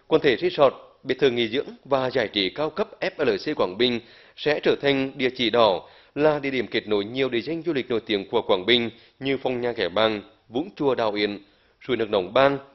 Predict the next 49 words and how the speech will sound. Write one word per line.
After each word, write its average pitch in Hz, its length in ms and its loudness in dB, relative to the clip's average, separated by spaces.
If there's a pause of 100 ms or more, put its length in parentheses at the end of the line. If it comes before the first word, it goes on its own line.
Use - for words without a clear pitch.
bãi 113 240 -4
biển 113 160 -4
Nhật 107 140 -8
Lệ. 107 280 2 (560)
Đây 160 180 4
cũng 156 160 -6
là 185 80 4
nơi 135 240 2
có 110 160 0
điều 123 220 -2
kiện 113 260 0 (300)
để 135 100 -2
tổ 131 160 0 (100)
chức 202 180 -6
các 113 160 -4
hoạt 127 120 -8
động 120 100 0
văn 156 140 -6
hóa 107 260 0
thể 95 200 -2
thao 135 100 -6
lớn 98 260 -4
trong 139 160 -6
nước 170 180 -10
và 117 100 -6
quốc 135 180 -10
tế. 98 240 2 (600)
Từ 156 100 -4
đó 113 240 4
xác 104 140 -2
lập 131 100 -4
vị 120 200 -4
thế 104 160 2
mới 101 360 0 (260)
của 107 320 4 (120)
du 170 60 -2
lịch 170 160 -4
Quảng 98 180 0
Bình 117 280 -2 (300)
trên 165 200 -4
bản 101 240 0
đồ 117 220 2
du 170 80 -4
lịch 127 120 -4
Việt 98 180 -4
Nam 131 220 0 (280)
và 110 160 -6
thế 98 140 -10
giới. 98 280 -2